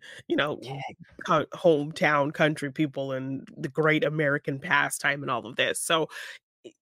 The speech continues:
Speaker 1: I think Kevin Costner embodies that whole essence, and I think considering he's made, what, like, three or four <laughs> movies about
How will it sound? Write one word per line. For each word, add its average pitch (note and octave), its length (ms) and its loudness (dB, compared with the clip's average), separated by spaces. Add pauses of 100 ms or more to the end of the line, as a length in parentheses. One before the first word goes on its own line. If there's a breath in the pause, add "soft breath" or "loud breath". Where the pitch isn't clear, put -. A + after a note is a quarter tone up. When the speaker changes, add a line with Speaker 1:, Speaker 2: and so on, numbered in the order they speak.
(260)
Speaker 1:
I G3+ 100 8
think G3 320 6 (180)
Kevin F3+ 340 6
Costner D#3+ 640 2 (220)
embodies D3+ 1080 0 (100)
that D#3 360 6
whole D#3+ 400 2
essence, C#3+ 540 -6
and C#3+ 100 -2
I C#3+ 100 -2
think C#3 360 -6 (460 loud breath)
considering E3+ 540 4
he's D#3+ 300 -2
made, D#3 420 4 (120)
what, D3 260 0
like, D3 320 0 (280)
three F3 300 6
or E3+ 100 8
four E3+ 460 2
<laughs> - 80 -20
movies F#3 500 4
about D#3 460 2